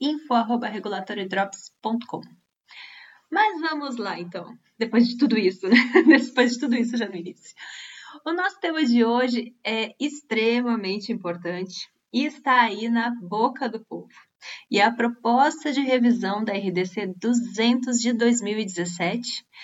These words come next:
que é uma das normas coração da Anvisa, né? Porque ela nada mais é do que a norma que trata do registro de medicamentos novos, genéricos e similares.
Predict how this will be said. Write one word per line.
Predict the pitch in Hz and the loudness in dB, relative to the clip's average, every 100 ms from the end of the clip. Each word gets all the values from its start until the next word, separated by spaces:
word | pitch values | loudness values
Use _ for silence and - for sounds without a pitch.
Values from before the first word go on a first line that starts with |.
| - _ | -20 _
que | - 233 | 0 2
é | 233 | 4
uma | 247 262 | 2 2
das | 214 220 | 0 0
normas | - 202 226 208 190 - - _ | 2 2 2 0 -4 -14 -20 _
coração | 220 233 233 - 220 247 320 | 0 2 2 0 0 2 2
da | 247 | 2
Anvisa, | 208 190 185 233 294 285 | 0 0 0 0 0 0
né? | 208 214 | 0 -2
Porque | 262 247 | -8 -4
ela | 240 226 | -2 -2
nada | 226 226 247 269 | -2 -2 0 0
mais | 262 240 233 | 0 0 0
é | 214 214 | 0 -2
do | 240 | -6
que | 240 | -6
a | 302 | -6
norma | 320 226 208 | -2 -2 -2
que | 240 247 | -4 -6
trata | 233 208 226 | -6 -6 -6
do | 208 | -6
registro | 226 220 285 226 202 247 254 - - 208 | -4 -2 -2 -2 0 0 0 -4 -8 -8
de | 208 | -6
medicamentos | 202 180 - - 185 175 180 226 | -4 -4 -6 -8 -8 -8 -10 -10
novos, | 196 175 180 220 - 233 | -8 -4 -4 -4 -4 -6
genéricos | - 208 - 185 202 202 190 | -4 -6 -4 -8 -8 -12 -16
e | |
similares. | 208 - 214 220 170 - | -16 -10 -6 -4 -6 -10